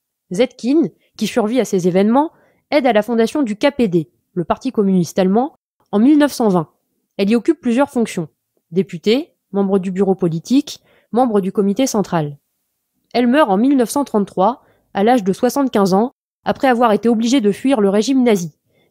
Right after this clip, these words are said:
qui persécute, dès son entrée au pouvoir, les membres du K P D.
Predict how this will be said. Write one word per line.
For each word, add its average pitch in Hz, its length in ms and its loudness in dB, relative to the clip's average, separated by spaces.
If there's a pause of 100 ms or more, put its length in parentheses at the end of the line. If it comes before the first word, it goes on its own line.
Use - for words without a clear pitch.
qui 190 100 -10
persécute, 226 680 -2 (240)
dès 180 180 2
son 226 220 0
entrée 208 240 0
au 220 80 2
pouvoir, 208 580 -2 (240)
les 190 140 0
membres 214 280 0
du 185 120 -6
K 214 120 -2
P 190 160 -2
D. 156 180 -6